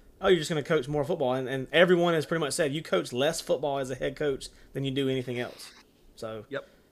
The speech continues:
Speaker 1: yeah, you're, you're spot on right there. So kinda talk about, or go back to your coordinator time. What's kinda the difference there? Like, difference between coordinator, head coach, or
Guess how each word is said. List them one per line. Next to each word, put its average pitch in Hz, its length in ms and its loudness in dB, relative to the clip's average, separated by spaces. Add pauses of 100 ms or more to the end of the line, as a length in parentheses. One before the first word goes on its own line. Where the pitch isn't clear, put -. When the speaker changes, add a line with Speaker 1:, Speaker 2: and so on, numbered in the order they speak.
(120)
Speaker 1:
yeah, 110 100 -6
you're, 120 140 -2
you're 139 160 0
spot 156 280 2
on 139 100 2
right 135 120 2
there. 147 160 4
So 156 280 2 (220)
kinda 202 200 4
talk 202 180 4
about, 151 500 0
or 139 200 -4 (180)
go 160 140 6
back 165 160 6
to 147 40 -4
your 135 120 0
coordinator 151 380 0
time. 123 260 -4
What's 135 240 0
kinda 147 180 0
the 127 80 0
difference 131 360 0
there? 127 340 -2 (320)
Like, 120 220 -6 (220)
difference 156 260 0
between 139 340 -2
coordinator, 147 480 0
head 147 180 -2
coach, 135 320 -4
or 120 180 -8